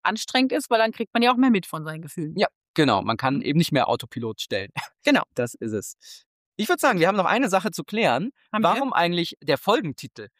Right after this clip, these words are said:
Speaker 2: Warum haben wir
Speaker 1: Oh.
Speaker 2: uns für Suchtdruck und sein falsches Image entschieden?
Speaker 1: Stimmt, das haben wir ganz vergessen. Ähm,
Speaker 2: Eigentlich haben wir die Frage, ich hoffe,
Speaker 1: Ich
Speaker 2: wenn
Speaker 1: hoffe
Speaker 2: ihr die
Speaker 1: auch.
Speaker 2: Folge gehört habt, ist es ein bisschen klar geworden. Aber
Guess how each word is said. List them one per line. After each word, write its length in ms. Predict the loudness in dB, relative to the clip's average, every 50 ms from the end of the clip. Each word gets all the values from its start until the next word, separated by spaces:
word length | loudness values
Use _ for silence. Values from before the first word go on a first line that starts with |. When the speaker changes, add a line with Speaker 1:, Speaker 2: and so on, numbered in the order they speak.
| _ _ 0
Speaker 2:
Warum 260 | 2 2 2 2 2
haben 120 | 2 4 4
wir 120 | 6 6
Speaker 1:
Oh. 20 | 4
Speaker 2:
uns 280 | 4 0 -2 -6 -10
für 260 | -6 0 2 2 2 2 _ _ _
Suchtdruck 600 | -4 0 0 0 0 0 -2 0 0 0 2 2
und 180 | 0 0 2 2
sein 180 | 0 0 0 0
falsches 480 | 0 0 0 0 0 -2 -6 -6 -4 -2
Image 360 | 0 2 2 2 0 -2 -8 -10
entschieden? 540 | -8 -8 -8 -8 -8 -8 -8 -8 -10 -12 -4
Speaker 1:
Stimmt, 400 | 0 2 2 2 2 -2 -6 -16
das 100 | -8 -4
haben 120 | -2 -2 0
wir 80 | 0
ganz 180 | 0 0 -2 -2
vergessen. 420 | -4 -2 0 0 -2 -2 -6 -16 -18 _ _ _ -20 _ _ _ _ _
Ähm, 380 | 0 2 4 4 4 2 0 0
Speaker 2:
Eigentlich 200 | 0 -2 0 0
haben 80 | 0 0
wir 60 | 0
die 60 | -2
Frage, 320 | 0 2 2 4 4 2 0 -2 _ _ _
ich 160 | -6 -2 0
hoffe, 300 | 0 2 2 2 2 2 -2 -8 _ _ _ _ -18 -18 -16 -14
Speaker 1:
Ich 140 | -8 -2 0
Speaker 2:
wenn 20 | 0
Speaker 1:
hoffe 120 | 2 2
Speaker 2:
ihr 80 | 2 0
die 80 | 0
Speaker 1:
auch. 20 | 0
Speaker 2:
Folge 300 | 0 2 2 2 0 0
gehört 400 | -2 0 2 2 2 2 2 0
habt, 160 | -2 -2 _ _ _ _ _ -4
ist 140 | -2 -2
es 60 | -2 -2
ein 100 | 0 0
bisschen 280 | 0 2 0 0 -2
klar 320 | -2 0 2 4 4 4 2
geworden. 440 | 0 -2 0 2 2 2 2 0 -4 -8 -12 -20 -20 _ _ 0
Aber 380 | 2 4 4 4 4 4 2